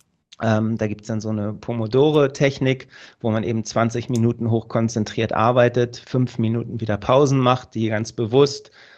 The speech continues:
mit, äh, ah, da gibt's eine unzählige Fülle von, von Hacks, wie man in der Arbeit produktiver wird.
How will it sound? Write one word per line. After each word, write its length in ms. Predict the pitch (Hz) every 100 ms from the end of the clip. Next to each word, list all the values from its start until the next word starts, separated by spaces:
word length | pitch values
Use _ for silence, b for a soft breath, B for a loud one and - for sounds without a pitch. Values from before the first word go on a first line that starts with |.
| b b
mit, 320 | 113 113 -
äh, 100 | -
ah, 440 | 117 110 - 117 117 -
da 80 | -
gibt's 320 | 107 117 -
eine 320 | 117 110 110 -
unzählige 600 | - 151 143 - 123 117 120
Fülle 320 | - 120 117
von, 340 | - 110 107
von 240 | - 113 110
Hacks, 300 | 123 - 117
wie 60 |
man 200 | 117 113
in 80 | 110
der 160 | 107 104
Arbeit 320 | 120 131 123
produktiver 640 | 123 123 - 120 120 113
wird. 300 | 117 117 117